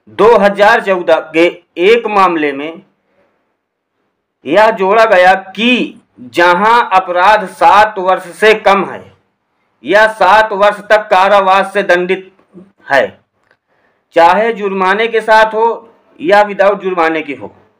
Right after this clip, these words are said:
उस पे अगर किसी को गिरफ्तारी करना है, गौर से सुनिएगा दोस्तों, मैं पहले भी बता रहा था कि वीडियो आगे बहुत important है। अब आप लोग यहाँ पे गौर से सुनिएगा,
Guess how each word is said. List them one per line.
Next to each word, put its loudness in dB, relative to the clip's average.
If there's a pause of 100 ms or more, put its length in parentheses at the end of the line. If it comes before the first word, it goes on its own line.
(1500)
उस -8
पे 4 (460)
अगर 0
किसी -6
को 0
गिरफ्तारी 0
करना 0
है, 0 (1300)
गौर 0
से -6
सुनिएगा -4
दोस्तों, -6
मैं -4
पहले 2
भी 0
बता 2
रहा 4
था -2
कि -8
वीडियो -4
आगे 0
बहुत 0
important -2
है। -10 (600)
अब -6
आप -4
लोग -8
यहाँ -2
पे -8
गौर 0
से -6
सुनिएगा, -4